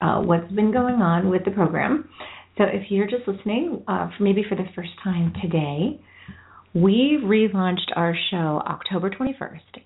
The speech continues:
and since then we've had over twelve thousand five hundred listens to the program. That's archive shows, because even if you miss a show, you can listen to it archived. I'm sure a lot of you are listening right now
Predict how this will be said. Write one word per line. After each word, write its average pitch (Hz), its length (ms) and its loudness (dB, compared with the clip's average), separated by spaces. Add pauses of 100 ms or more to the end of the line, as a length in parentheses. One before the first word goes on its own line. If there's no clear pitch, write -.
and 170 300 0
since 202 260 2
then 180 220 2
we've 175 140 -2
had 156 460 -2
over 170 300 -2
twelve 165 340 -2
thousand 247 400 -2
five 262 180 -2
hundred 262 360 0
listens 226 380 2 (140)
to - 60 -4
the 269 80 -2
program. 202 600 0 (320)
That's 175 280 2
archive 190 480 0
shows, 170 280 4
because 202 240 0
even 202 200 2
if 196 140 0
you 196 60 4
miss 185 200 2
a 196 140 0
show, 190 140 4
you 190 160 2
can 185 160 -4
listen - 300 -6
to 202 80 0
it 196 60 -4
archived. 180 440 -2
I'm 180 80 -2
sure 170 180 0
a 165 60 4
lot 170 160 4
of 175 80 0
you 175 160 2
are 175 40 2
listening 175 360 0
right 175 160 -4
now 180 280 0